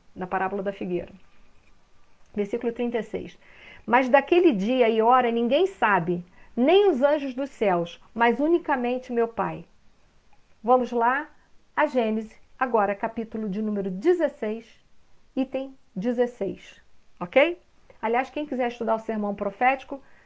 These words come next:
a Gênesis capítulo dezesseis, dezessete e dezoito, vocês estudam, tem tudo lá. Então vamos ver aí, Jesus afirmou, "Mas daquele dia e hora ninguém sabe." Olha aí, lembra que eu falei pra vocês?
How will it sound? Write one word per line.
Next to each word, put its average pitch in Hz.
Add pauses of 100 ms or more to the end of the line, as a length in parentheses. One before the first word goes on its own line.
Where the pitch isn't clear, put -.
(160)
a 214
Gênesis 240
capítulo 220
dezesseis, 196
dezessete 208
e 214
dezoito, 185
vocês 180
estudam, 170 (200)
tem 190
tudo 262
lá. - (840)
Então 415
vamos 440
ver 320
aí, 285 (640)
Jesus 294
afirmou, 262 (200)
"Mas 269
daquele 262
dia 254
e 240
hora 294
ninguém 285
sabe." 170 (500)
Olha 208
aí, 330 (280)
lembra 277
que 254
eu 233
falei 226
pra 220
vocês? 277